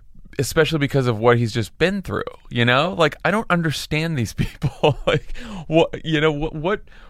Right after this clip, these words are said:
what brings them to think to themselves, like, "Yeah, it's a good idea to spend my," like, Eric Erickson looks, like, obsessed with fucking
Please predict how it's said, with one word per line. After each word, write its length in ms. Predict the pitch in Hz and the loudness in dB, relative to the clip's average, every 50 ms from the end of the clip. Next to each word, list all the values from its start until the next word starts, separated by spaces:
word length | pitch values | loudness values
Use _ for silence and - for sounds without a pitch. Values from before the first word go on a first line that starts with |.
| - | -4
what 280 | - 143 180 202 - 143 | 2 4 4 4 2 0
brings 380 | 143 135 143 151 160 180 180 156 | 0 4 4 6 6 4 2 2
them 220 | 147 135 127 127 120 | 2 2 2 2 2
to 100 | 135 123 | 0 0
think 240 | 120 135 131 127 - | 2 0 0 0 -2
to 40 | 135 | -6
themselves, 420 | 131 127 120 110 131 120 117 110 | -4 -4 0 4 4 4 4 4
like, 180 | 123 113 104 - - - - - - | 2 0 0 -2 -8 -20 -20 -12 -2
"Yeah, 260 | 127 151 170 160 - - | 4 6 8 8 8 6
it's 160 | 139 127 - | 2 0 0
a 60 | 143 | -2
good 240 | 117 110 - - - | 0 4 4 6 6
idea 340 | 165 165 160 143 151 143 131 | 6 2 2 2 4 4 4
to 60 | 120 107 | 4 2
spend 280 | - - 127 120 120 | 0 2 0 2 2
my," 160 | 123 127 123 120 | 4 2 2 2
like, 200 | - 107 110 - - | 2 0 0 0 2
Eric 240 | - 131 135 135 - - | 4 4 4 4 4 4
Erickson 440 | 113 117 117 104 - - 92 87 95 | 4 4 6 6 4 4 4 0 -2
looks, 220 | - 117 120 - - | -4 -6 -4 -2 -2
like, 140 | 123 110 | -2 -2
obsessed 680 | 110 98 - - - - - - 143 135 131 - - - | -2 -8 -10 -10 -10 -8 -2 2 2 2 2 2 -4 -8
with 100 | 110 - | -8 -4
fucking 460 | - - 104 104 - 101 98 98 - | 0 0 0 0 0 2 6 8 8